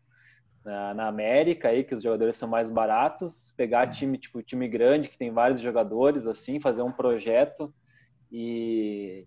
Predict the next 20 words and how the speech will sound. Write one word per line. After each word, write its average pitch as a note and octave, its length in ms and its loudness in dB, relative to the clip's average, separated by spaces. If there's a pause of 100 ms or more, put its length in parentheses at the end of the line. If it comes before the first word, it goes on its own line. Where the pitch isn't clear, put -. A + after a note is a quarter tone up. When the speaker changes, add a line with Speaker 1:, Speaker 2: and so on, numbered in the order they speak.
Speaker 1:
tipo, - 220 -20
tentar B2 340 2
ir D3+ 40 6
no B2+ 240 0
Flamengo, A2 1000 -2
Atlético B2+ 580 0
Mineiro, A#2+ 380 0
que - 80 -14
tá A2 160 0
sobrando A#2+ 420 -2
jogador, A2 720 0 (460)
e A2+ 80 -6
trazer A#2+ 320 0
esses B2+ 220 -4
caras C3 240 4
pro D3+ 100 -4
Cruzeiro. E3 380 0
Mas B2 320 -2
tem E3 140 -8
que, G#3 260 -4